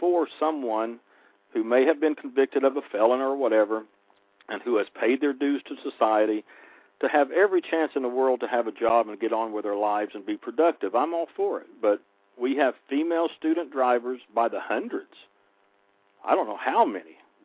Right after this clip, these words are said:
I know at least by the hundreds, filing reports of emotional, physical abuse, and even rape by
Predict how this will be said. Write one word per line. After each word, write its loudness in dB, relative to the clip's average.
I -12
know 2
at -2
least -2
by 4
the -8
hundreds, -4
filing 6
reports 0
of -2
emotional, -4
physical 0
abuse, -6
and -6
even 2
rape 6
by -2